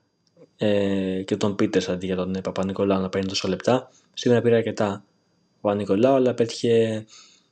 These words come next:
νομίζω, δύο στα τρία τρίποντα. Γι' αυτό είναι ο Παπα-Νικολάου πλέον, δυστυχώς, έχει μεγαλώσει αρκετά, φαίνεται. Και αμυντικά και επιθετικά δεν μπορεί να κάνει πολλά, μπορεί να είναι όμως ένας πολύ καλός catch and shoot, ε, shooter.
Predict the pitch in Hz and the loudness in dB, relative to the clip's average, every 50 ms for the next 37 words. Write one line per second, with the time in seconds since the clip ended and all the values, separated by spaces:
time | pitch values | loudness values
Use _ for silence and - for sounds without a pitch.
0 | _ _ _ - 120 113 110 117 113 120 110 113 123 123 120 117 101 - 113 117 | _ _ _ -6 -4 0 0 2 4 4 4 4 2 0 0 0 -2 0 2 4
1 | 120 117 113 110 110 110 107 104 104 104 - - 117 107 110 101 98 104 107 110 | 4 4 4 2 0 -2 -2 -4 -4 -4 -2 -2 -2 -2 -2 -2 -2 -4 -6 -8
2 | - _ _ _ _ _ _ _ _ _ _ _ _ _ _ _ _ - 123 120 | -12 _ _ _ _ _ _ _ _ _ _ _ _ _ _ _ _ -2 0 0
3 | 113 113 - 139 131 113 - 98 92 90 92 92 92 92 92 90 90 - - 98 | 2 4 4 4 4 2 0 -2 -4 -4 -4 -4 -4 -4 -4 -4 -4 -4 -4 -4
4 | 98 95 92 92 - - - 120 120 117 - 113 110 - 113 104 98 95 98 107 | -4 -4 -4 -6 -8 -2 2 2 2 2 0 -6 -6 -6 -6 -6 -4 -2 -4 -4
5 | 104 - 104 95 95 95 - 120 113 107 - 113 110 104 95 87 - 95 92 - | -4 -6 -6 -8 -8 -4 0 0 0 0 0 0 0 0 -2 -4 -4 -6 -8 -8
6 | - _ _ _ _ _ _ _ _ _ _ _ _ _ _ _ - - _ _ | -14 _ _ _ _ _ _ _ _ _ _ _ _ _ _ _ -20 -20 _ _
7 | _ _ _ _ _ - - - - - - - _ _ _ _ _ _ - - | _ _ _ _ _ -20 -20 -20 -20 -20 -20 -20 _ _ _ _ _ _ 0 0
8 | 117 113 107 101 98 104 - 113 110 107 110 110 - 104 - - 107 107 110 113 | 0 2 2 -2 -4 -2 -2 -2 -2 -2 -4 -6 -6 -10 -4 -4 -2 0 2 2
9 | 117 120 113 110 101 - 104 104 98 - 127 139 147 151 156 156 - - - - | 2 2 0 0 -4 -6 -6 -6 0 2 2 4 4 2 0 -2 -8 -14 -8 0
10 | 120 120 123 120 117 113 113 113 113 113 113 117 110 - 120 117 113 113 - - | 2 2 2 2 0 -2 -2 -2 -2 -2 -4 -4 -4 -4 -4 -4 -4 -6 -8 -14
11 | _ _ _ _ _ _ _ - - 113 110 117 123 120 - 107 104 107 117 113 | _ _ _ _ _ _ _ -2 2 2 4 4 4 2 2 0 0 2 0 0
12 | - - - _ _ - - 117 113 113 110 104 95 - - 110 104 107 - 101 | 0 -6 -14 _ _ -2 0 0 0 0 -2 -6 -6 -6 -6 -6 -6 -4 -6 -6
13 | 98 98 95 95 95 92 - 104 98 - 123 127 127 | -4 -4 -4 -6 -8 -8 -10 -10 -4 2 4 4 4